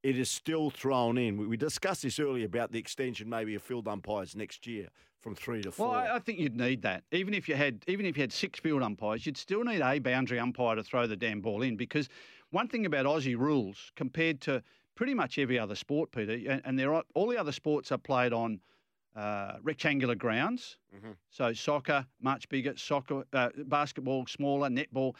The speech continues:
Speaker 2: You have a last touch. You can go to vision. You can go to a technical assistance to say, "Well, who touched it last?" If Aussie rules, it's gonna be almost impossible to sort that out on such a big venue to sort out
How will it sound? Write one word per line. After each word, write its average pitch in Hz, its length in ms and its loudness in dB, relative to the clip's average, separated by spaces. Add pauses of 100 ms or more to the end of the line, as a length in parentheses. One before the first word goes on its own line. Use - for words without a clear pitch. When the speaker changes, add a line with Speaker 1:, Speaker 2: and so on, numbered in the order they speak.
(260)
Speaker 2:
You 220 160 0
have 196 160 0
a 175 60 0
last 147 320 2
touch. 156 260 -2
You 156 80 -6
can 180 160 -2
go 202 300 2
to 170 380 0
vision. 147 420 0
You 165 160 -2
can 190 200 -2
go 160 280 2
to 156 440 0
a 139 80 -2
technical 139 580 0
assistance - 520 -4
to 120 60 -12
say, 131 240 2
"Well, 131 160 4
who 156 100 2
touched - 400 -2
it - 60 -4
last?" 123 480 0 (260)
If 180 320 -4
Aussie 226 320 0
rules, 139 480 2 (120)
it's 156 500 -12
gonna 277 200 0
be 233 100 2
almost 170 280 2
impossible 160 640 0
to 120 100 0
sort 131 280 0
that 127 220 4
out 104 240 -2 (200)
on 135 140 -2
such - 400 -4
a 185 80 0
big 147 260 -4
venue 139 540 0 (540)
to 156 140 0
sort 170 260 0
out 156 140 -2